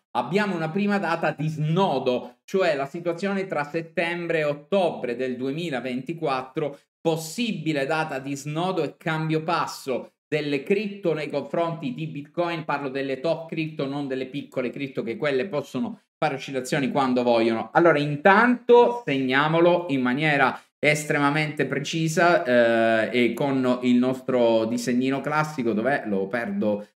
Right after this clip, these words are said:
eh, sempre il rettangolone e non lo troverò mai. Eccolo qui. Allora, questa zona di rettangolo, questo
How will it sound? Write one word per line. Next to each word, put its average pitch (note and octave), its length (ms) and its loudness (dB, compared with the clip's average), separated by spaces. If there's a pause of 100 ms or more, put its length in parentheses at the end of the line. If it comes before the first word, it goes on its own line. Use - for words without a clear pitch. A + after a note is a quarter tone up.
eh, A#2 320 4
sempre C3+ 440 2
il A#2 640 2
rettangolone C3 1200 0
e A2 160 -4
non A2 160 -2
lo G#2 80 -2
troverò G#2 380 -2
mai. G2 300 0
Eccolo G2+ 200 -6
qui. - 180 -10 (440)
Allora, E3+ 320 6
questa E3+ 440 4
zona D#3 320 4
di D3 140 0
rettangolo, D3+ 720 4
questo D3 680 0